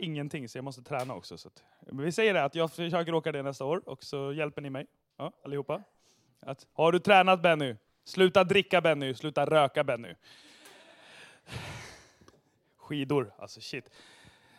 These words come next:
Det är pro-, vi, jag tänkte avsluta programmet med det lite sådär,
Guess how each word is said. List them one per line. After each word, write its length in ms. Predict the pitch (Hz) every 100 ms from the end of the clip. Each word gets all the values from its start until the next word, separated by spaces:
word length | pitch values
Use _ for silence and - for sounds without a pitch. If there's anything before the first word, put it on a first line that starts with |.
| _
Det 140 | -
är 320 | 196 214 220 202
pro-, 500 | 208 226 196 - 202
vi, 680 | 226 247 240 226 226 208 202
jag 120 | 220
tänkte 220 | 240 233
avsluta 480 | 247 214 202 254 285
programmet 400 | 240 185 156 139
med 80 | 139
det 120 | 117
lite 280 | 110 113 101
sådär, 320 | 110 101